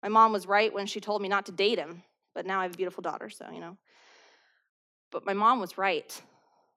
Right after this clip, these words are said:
And if we would just listen to the commandments of God, he tells us to honor our parents, then maybe they've made those mistakes, we would learn from them. So long story short, I remember talking to my mom. I told her, "I'm gonna have an abortion." She's like, "You know, I don't want you to do that,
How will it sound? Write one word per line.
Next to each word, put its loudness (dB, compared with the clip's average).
And -4
if -6
we -2
would 2
just -8
listen 0
to -8
the -10
commandments -20
of -20
God, 0
he -14
tells -4
us -10
to -8
honor -2
our -4
parents, -10
then -6
maybe 0
they've 4
made 0
those -2
mistakes, -4
we -4
would -10
learn -8
from -14
them. -12
So -2
long 6
story 0
short, 4
I 8
remember 2
talking 6
to 0
my 0
mom. 4
I 0
told -2
her, 4
"I'm 0
gonna 0
have 0
an -4
abortion." -4
She's -16
like, -10
"You -8
know, -4
I -4
don't 0
want -2
you 0
to 0
do -4
that, 0